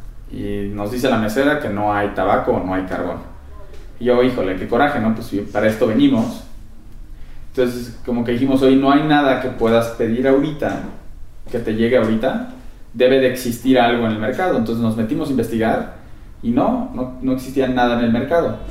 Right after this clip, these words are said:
Entonces, pues, el día siguiente nos pusimos a investigar, seguimos revisando, nos dimos cuenta que no existía a nivel global, que era un producto, eh, nuevo. Entonces, como veníamos con la industria de los motocarros y los food trucks y eso, pues,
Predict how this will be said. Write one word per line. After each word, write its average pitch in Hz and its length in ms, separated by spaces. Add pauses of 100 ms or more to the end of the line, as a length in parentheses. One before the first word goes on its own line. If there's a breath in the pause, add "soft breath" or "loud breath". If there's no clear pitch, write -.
(540 loud breath)
Entonces, 131 1000 (300)
pues, 123 160
el 120 80
día 139 160
siguiente 143 320
nos 117 120
pusimos 120 260
a 113 40
investigar, 113 560
seguimos 123 300
revisando, 123 480
nos 120 100
dimos 131 200
cuenta 139 240
que 117 80
no 120 100
existía 127 400
a 120 40
nivel 110 260
global, 113 400
que 110 80
era 113 100
un 110 80
producto, 107 720 (460)
eh, 95 580
nuevo. - 460 (680 loud breath)
Entonces, 135 460
como 120 220
veníamos 143 380 (200)
con 120 140
la 120 80
industria 135 460
de 110 80
los 107 180
motocarros 113 800
y 107 80
los 104 160
food 143 220
trucks 117 340
y 127 80
eso, 135 280
pues, 104 240